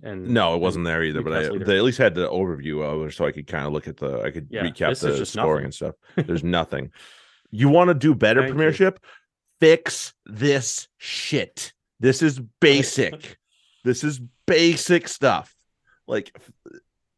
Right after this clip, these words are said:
Speaker 2: get your website up and running so people can look at stuff from the matches. It's not hard. Why is that,
Speaker 1: Mm-hmm.
Speaker 2: like,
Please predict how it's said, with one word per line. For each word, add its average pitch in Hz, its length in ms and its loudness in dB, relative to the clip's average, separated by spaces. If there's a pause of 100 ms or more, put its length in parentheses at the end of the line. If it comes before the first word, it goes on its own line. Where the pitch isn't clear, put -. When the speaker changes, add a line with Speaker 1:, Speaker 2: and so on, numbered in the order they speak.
(140)
Speaker 2:
get 160 200 0
your 185 160 8
website 143 580 4
up 113 220 0
and 143 160 4
running 104 300 0
so 110 160 -4
people 117 380 -4
can 120 280 0
look 110 280 2
at 104 180 0
stuff - 400 -6
from 98 200 -4
the 101 60 -4
matches. 98 600 -4
It's 104 220 -6
not 123 380 4
hard. 76 640 0 (440)
Why 120 340 2
is 135 160 4
that, 120 200 2
Speaker 1:
Mm-hmm. 92 80 -8
Speaker 2:
like, 117 200 -6